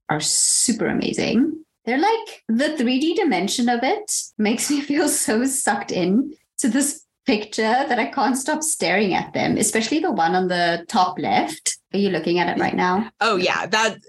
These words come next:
Speaker 2: I, yes, I, I know exactly what you mean. My, uh, my cover designer, I, his name's David of Best Selling Covers, but, um, it's, you know, from him. So I,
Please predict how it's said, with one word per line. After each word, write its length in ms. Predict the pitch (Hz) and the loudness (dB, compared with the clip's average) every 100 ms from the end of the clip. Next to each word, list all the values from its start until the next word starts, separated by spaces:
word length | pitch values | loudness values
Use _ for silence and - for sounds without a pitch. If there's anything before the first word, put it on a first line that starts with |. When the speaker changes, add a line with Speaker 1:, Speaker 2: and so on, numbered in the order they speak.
| _ | _
Speaker 2:
I, 220 | 202 196 - | 0 0 0
yes, 480 | 202 170 - - - | 0 0 -2 -8 -4
I, 280 | 190 190 185 | 0 2 0
I 100 | 180 | -2
know 140 | 185 180 | -2 -2
exactly 380 | 170 160 156 165 | 0 0 2 -2
what 100 | - | 0
you 100 | 160 | 0
mean. 200 | 156 156 | 0 0
My, 240 | 175 175 | 0 0
uh, 460 | - 165 160 143 127 | 0 0 0 0 -2
my 260 | 190 190 - | 0 0 -2
cover 280 | - 180 180 | -2 0 2
designer, 460 | 170 165 160 156 147 | 0 0 0 2 2
I, 360 | 143 170 110 - | 2 2 0 -4
his 260 | 180 196 196 | 0 0 2
name's 260 | 320 180 | 2 0
David 400 | 165 160 147 143 | 0 -2 2 0
of 140 | 139 143 - 147 | 0 -6 -10 -4
Best 220 | 180 175 - | -2 -2 -2
Selling 340 | 165 160 156 | 0 0 0
Covers, 480 | - 151 139 131 147 | -2 0 2 0 0
but, 220 | 156 - | -2 0
um, 440 | - 151 110 87 - - | 0 0 0 -4 -8 -2
it's, 420 | 170 170 - - | 0 2 0 0
you 80 | 170 | -2
know, 100 | 147 | -2
from 220 | 147 185 | 0 0
him. 300 | 190 170 151 | 2 0 0
So 240 | 151 160 156 | 0 0 2
I, 480 | 170 175 175 175 | 0 2 2 2